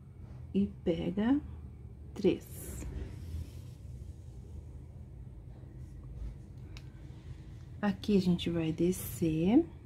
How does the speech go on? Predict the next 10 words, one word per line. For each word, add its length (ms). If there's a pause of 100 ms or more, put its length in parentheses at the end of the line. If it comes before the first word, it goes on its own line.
(1500)
Tem 280
dois 360
pontos 600
aqui, 400 (1200)
duas 360
tramas. 720 (400)
Você 240
pega 340
essas 340
duas. 560